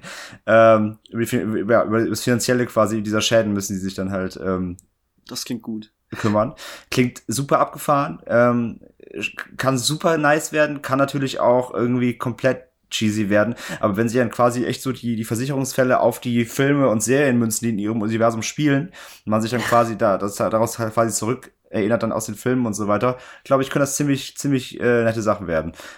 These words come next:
Speaker 1: Ähm,
Speaker 2: Ja.
Speaker 1: gibt noch kein Startdatum, irgendwann zweitausendsiebzehn. Ähm, dann, äh, zweitens eine A-M-C-Serie, der Sender, wo auch American Horror Story und Co. läuft, ähm, die ja immer, immer ja ein bisschen eben, ähm,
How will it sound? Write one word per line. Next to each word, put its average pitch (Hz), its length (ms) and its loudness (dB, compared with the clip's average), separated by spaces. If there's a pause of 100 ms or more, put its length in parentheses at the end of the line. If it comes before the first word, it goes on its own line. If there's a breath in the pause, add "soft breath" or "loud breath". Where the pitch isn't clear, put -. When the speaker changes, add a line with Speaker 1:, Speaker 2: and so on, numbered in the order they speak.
(140)
Speaker 1:
Ähm, 104 440 2
Speaker 2:
Ja. 127 120 -2
Speaker 1:
gibt 127 140 0
noch 139 100 0
kein 131 140 2
Startdatum, 131 680 0
irgendwann 104 520 -2
zweitausendsiebzehn. - 560 -8 (340)
Ähm, 104 460 -2 (920)
dann, 127 380 0
äh, 110 440 0
zweitens - 680 -4
eine 107 360 0
A-M-C-Serie, 151 960 0
der 120 120 2
Sender, 110 300 2
wo 110 100 -2
auch 101 280 0
American 110 340 -2
Horror 131 200 0
Story 131 320 -2
und 127 80 -4
Co. 131 180 -4
läuft, 123 360 -4 (540 loud breath)
ähm, 107 360 4
die 110 100 0
ja 107 100 4
immer, 104 380 0
immer 107 140 0
ja 104 60 4
ein 104 80 2
bisschen 107 300 -2
eben, 101 420 -2
ähm, 95 420 0